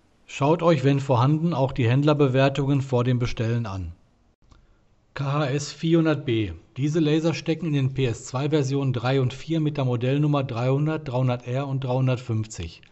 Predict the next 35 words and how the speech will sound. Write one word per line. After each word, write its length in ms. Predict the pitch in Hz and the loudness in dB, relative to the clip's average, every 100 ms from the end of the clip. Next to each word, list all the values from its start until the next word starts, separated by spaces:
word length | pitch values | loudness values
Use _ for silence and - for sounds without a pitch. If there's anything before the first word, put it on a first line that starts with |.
| _ | _
Sie 120 | - | -8
sind 320 | 113 139 151 143 | -2 0 0 0
nur 200 | 143 135 | 0 0
schwer 460 | - 131 147 170 | -2 -2 0 0
neu 220 | 143 135 | 0 0
zu 220 | 143 - 135 | -2 -4 -4
bekommen. 460 | 117 113 95 85 - - _ _ _ _ _ _ _ | -2 -2 -2 -8 -14 -20 _ _ _ _ _ _ _
Es 180 | - - | -16 -6
gibt 180 | 170 170 | -4 -2
aber 160 | 139 | -4
einen 180 | 131 127 | -2 0
Lasertyp 600 | 135 143 160 - 170 165 | 0 0 0 0 -2 -2
K 180 | - 131 | -2 -2
H 180 | 143 127 | 0 -2
S 200 | 139 - | -4 -8
vierhundert 600 | - 151 131 120 101 92 | -6 0 2 2 -2 -4
W. 220 | 98 92 - - _ - | -8 -8 -12 -20 _ -10
Dieser 220 | 151 151 147 | -4 0 2
Nachfolgetyp 840 | 131 135 - 156 143 135 165 156 | 2 0 0 -2 -2 -2 -2 -2
ersetzt 420 | 127 131 135 - | -4 -2 -4 -6
diesen 380 | 131 156 185 165 | -6 -4 -4 -4
und 100 | 131 | -4
auch 160 | 127 | -4
den 200 | - 123 | -2 -2
nächsten 360 | 120 147 151 - | 0 -2 -4 -4
Lasertyp, 680 | 139 127 131 135 147 147 139 - - _ | -2 -2 -2 -4 -2 -2 -4 -10 -14 _
also 220 | 120 120 123 | -10 -6 -4
K 240 | 135 123 | -2 0
H 120 | 127 | 0
S 220 | 113 - | -2 -6
vierhundert 460 | - 135 127 113 95 | -6 -2 0 -2 -2
B 180 | 127 160 | -2 -2
und 220 | 147 143 | -2 -4
vierhundert 500 | - 135 131 127 123 | -6 -2 0 -2 -4
C. 260 | - 90 | -6 -6